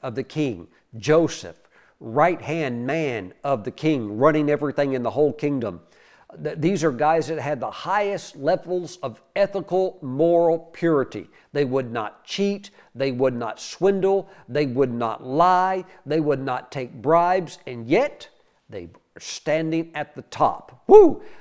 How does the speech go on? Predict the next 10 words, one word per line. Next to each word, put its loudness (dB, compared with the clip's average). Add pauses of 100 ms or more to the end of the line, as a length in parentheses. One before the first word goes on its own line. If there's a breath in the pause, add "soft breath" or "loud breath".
(200 loud breath)
See, -2
if -4
you -2
work 4
principles, 0 (220 soft breath)
you 2
will 8
fly 0
high. 0 (600)
Mm, 0